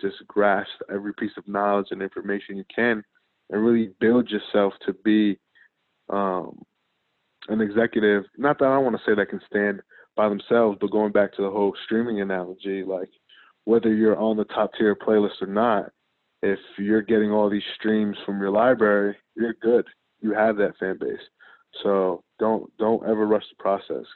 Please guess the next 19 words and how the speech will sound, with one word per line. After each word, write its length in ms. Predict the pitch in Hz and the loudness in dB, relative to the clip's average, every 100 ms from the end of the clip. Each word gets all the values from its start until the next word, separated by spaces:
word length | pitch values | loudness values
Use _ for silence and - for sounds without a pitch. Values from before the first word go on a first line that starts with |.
| _ | _
Try 160 | - 104 | 0 2
to, 140 | 107 - _ | 2 -2 _
try 160 | - 104 | -2 -2
to 80 | 101 | 0
get 140 | 104 | -2
as 120 | 98 | -2
much 180 | 101 104 104 | -6 -8 -4
knowledge 420 | 107 110 107 107 | 0 2 2 -2
as 140 | 101 | -8
you 60 | 101 - | -10 -4
can, 340 | 120 117 113 _ _ _ _ _ - | 0 0 -4 _ _ _ _ _ -8
um, 540 | 98 92 64 53 50 _ _ _ _ _ _ _ _ _ | -6 -6 -8 -12 -18 _ _ _ _ _ _ _ _ _
and, 260 | 120 110 107 | -8 -6 -6
and 160 | - 101 - | -8 -10 -6
spread 260 | - 110 | 0 0
it 80 | 104 | 2
out, 260 | 113 98 - | 0 -2 -6
you 80 | 98 | -8
know, 240 | 101 104 | -6 -6